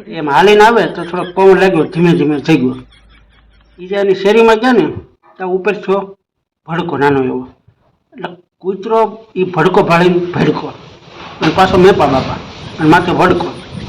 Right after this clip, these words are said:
એટલે ઈ ભડકો એટલે એના કૂતરાને ખબર ન રહે કઈ બાજુ જાવું ઈ. એટલે ઈ સીધું એની ઓસરીમાં જ ઘરી ગયો, આમ ફળિયામાં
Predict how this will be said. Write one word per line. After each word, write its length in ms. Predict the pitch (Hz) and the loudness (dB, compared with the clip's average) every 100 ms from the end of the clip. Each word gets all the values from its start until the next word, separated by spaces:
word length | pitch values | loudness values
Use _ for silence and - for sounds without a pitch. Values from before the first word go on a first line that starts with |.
| - - - - - | -16 -16 -16 -12 -8
એટલે 160 | - 202 | 0 2
ઈ 20 | |
ભડકો 360 | 185 185 208 226 | 4 2 4 2
એટલે 140 | 226 | 4
એના 400 | 226 208 - - | 4 4 2 -4
કૂતરાને 400 | - 190 220 226 | -6 -4 0 2
ખબર 260 | 202 220 233 | 2 4 4
ન 80 | 226 | 4
રહે 100 | 190 | 4
કઈ 220 | 185 170 | 4 4
બાજુ 220 | 151 131 | 2 2
જાવું 280 | 143 135 127 | 2 2 2
ઈ. 120 | 127 | 0
એટલે 480 | - - - 170 185 | -10 -20 -14 -2 0
ઈ 40 | |
સીધું 520 | 180 202 202 208 - - - - | 2 4 4 2 -2 -16 -16 -4
એની 220 | 170 170 | -4 2
ઓસરીમાં 400 | 214 214 185 160 | 2 2 2 2
જ 60 | 139 | 0
ઘરી 240 | 156 139 | 0 0
ગયો, 120 | 127 139 | 2 0
આમ 80 | |
ફળિયામાં 520 | 127 156 151 143 143 | 0 0 2 2 0